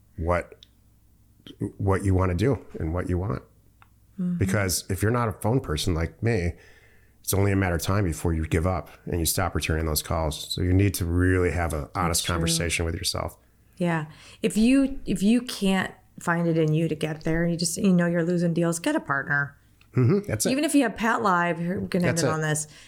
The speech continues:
Speaker 2: So you have Pat Live or Jill Live, somebody answering your phones. And then the person who calls them back is your business partner, but you're behind the scenes
Speaker 1: Yeah.
Speaker 2: doing all the other stuff. That's gonna
Speaker 1: That's
Speaker 2: work
Speaker 1: what
Speaker 2: out
Speaker 1: Chasing
Speaker 2: fine.
Speaker 1: Zero is from yesterday.
Speaker 2: Yeah.
Speaker 1: You know,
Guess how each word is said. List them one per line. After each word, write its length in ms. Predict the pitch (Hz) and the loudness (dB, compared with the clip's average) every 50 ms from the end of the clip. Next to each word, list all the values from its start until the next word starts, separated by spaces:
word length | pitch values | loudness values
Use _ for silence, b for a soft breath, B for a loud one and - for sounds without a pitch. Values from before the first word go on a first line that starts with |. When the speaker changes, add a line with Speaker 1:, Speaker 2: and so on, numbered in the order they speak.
| B B | B B
Speaker 2:
So 180 | B - - 196 | B -2 2 2
you 80 | 180 | 2
have 120 | 175 175 - | 2 2 0
Pat 300 | 196 208 226 254 - 214 | 0 0 0 0 0 0
Live 260 | 202 190 185 185 170 | 0 2 2 2 2
or 60 | 185 | 2
Jill 260 | 175 160 175 185 190 180 | 2 4 4 4 4 4
Live, 500 | 170 160 147 135 135 143 151 175 185 170 | 4 2 2 2 2 0 -2 -2 -4 -6
somebody 460 | - - 214 208 190 175 151 156 156 156 | -4 -2 -2 0 0 0 0 0 0 0
answering 380 | 165 175 180 175 - 202 196 190 | 0 0 -2 0 2 2 2 4
your 100 | 190 - | 2 0
phones. 640 | - - - - 110 - - 190 170 - - - b b b b b b b b b | -2 -4 -4 -4 -4 -4 -6 -6 -6 -6 -8 -8 b b b b b b b b b
And 160 | 175 175 180 | 2 4 4
then 460 | 180 180 180 180 180 175 175 175 - - - | 6 4 4 2 2 0 0 -2 -6 -10 -8
the 100 | - 185 | -6 -4
person 300 | - 202 196 185 190 202 | 0 0 0 2 2 0
who 60 | 180 | 0
calls 200 | - 185 180 170 | 2 2 2 2
them 100 | 175 170 | 2 2
back 220 | 165 170 165 165 165 | 2 2 0 0 0
is 80 | 147 165 | 0 0
your 80 | 156 | 0
business 280 | 151 160 156 165 160 160 | 2 2 2 2 0 0
partner, 480 | - - 175 175 175 175 175 170 156 B B B B B | 0 -2 0 2 2 2 2 0 -2 B B B B B
but 100 | 180 180 | -2 0
you're 140 | 196 190 185 | 2 2 2
behind 260 | 190 175 165 175 175 | 2 2 2 2 0
the 60 | 165 | 0
scenes 300 | - - 185 180 170 165 | 0 2 2 4 4 4
Speaker 1:
Yeah. 60 | 180 | 2
Speaker 2:
doing 120 | 170 160 160 | 2 2 2
all 160 | 165 165 160 | 2 2 4
the 120 | 160 151 | 4 2
other 160 | 147 147 175 170 | 2 2 0 0
stuff. 420 | - - - 208 208 208 196 - - b b b b - | -2 -2 -2 0 0 -2 -2 -6 -14 b b b b -8
That's 260 | - 76 - - - | -6 -6 -6 -8 -8
gonna 140 | - 98 98 | -6 -4 -2
Speaker 1:
That's 140 | - - - | -2 0 0
Speaker 2:
work 80 | 147 - | -2 -2
Speaker 1:
what 40 | - | 0
Speaker 2:
out 20 | |
Speaker 1:
Chasing 260 | 135 131 123 - 123 110 | 0 0 0 2 2 2
Speaker 2:
fine. 40 | |
Speaker 1:
Zero 300 | 92 104 120 143 139 95 | 4 4 4 2 2 2
is 120 | 87 85 80 | 0 -2 -2
from 180 | - - 90 92 | 0 2 2 2
yesterday. 480 | 110 107 - - - 78 73 71 - - - | 2 2 0 -2 -2 -2 -2 -2 -4 -8 -8
Speaker 2:
Yeah. 460 | 208 185 175 170 170 170 170 170 175 - - - _ _ - | -4 -4 -2 -2 -2 -4 -6 -8 -10 -12 -16 -20 _ _ -4
Speaker 1:
You 120 | - 104 92 | 0 2 2
know, 280 | 87 90 104 120 - | 4 2 2 0 -2